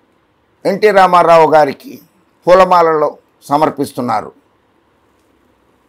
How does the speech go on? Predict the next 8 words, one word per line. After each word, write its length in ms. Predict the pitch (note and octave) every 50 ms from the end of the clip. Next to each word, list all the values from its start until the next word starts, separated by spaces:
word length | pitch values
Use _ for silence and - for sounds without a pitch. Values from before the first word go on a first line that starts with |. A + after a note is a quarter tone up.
| _ -
ఇది 260 | - C3+ D3 F#3 F#3 F#3+ C3+ C#3+
గౌరవం 360 | D#3 E3 F3 E3+ F3 E3+ D#3+
అంటే. 300 | D3+ C#3 A#2 - G2+ D#2+ - _ _ -
అటువంటిది 560 | A#2 C3+ - C3+ C#3+ C#3+ C#3 - E3 E3 E3 - _ _ _ _ _ _ _ _ G#2+
జూనియర్ 540 | B2 D#3 F#3 G3+ G#3+ G#3+ G#3+ G#3 G3+ F#3 F3 F#3 - _ _ _ _ _ _ _
ఎన్టీఆర్ని 520 | - D3+ E3 D#3+ F#3 F#3 F3+ E3+ D#3 D#3 D3
పట్టుకుని 400 | A#2+ D3+ D3+ - - D#3+ D3+ C#3
విమర్శిస్తారా? 760 | C3 C#3+ D3+ D#3+ D3 - E3 D3+ - - C#3 A#2 A2+ A2+ F#2+